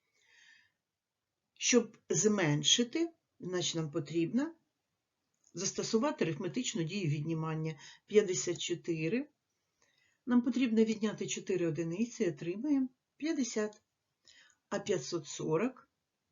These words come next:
дійсно, нам потрібно відняти сорок, щоб от-, отримати п'ятсот. Двадцять дев'ять. Нам потрібно відняти дев'ять одиниць, і ми отримаємо двадцять.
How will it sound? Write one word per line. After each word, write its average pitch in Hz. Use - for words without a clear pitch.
дійсно, 170
нам 156
потрібно 175
відняти 240
сорок, 240
щоб 165
от-, 147
отримати 165
п'ятсот. 262
Двадцять 196
дев'ять. 156
Нам 175
потрібно 185
відняти 190
дев'ять 160
одиниць, 156
і 185
ми 170
отримаємо 165
двадцять. 208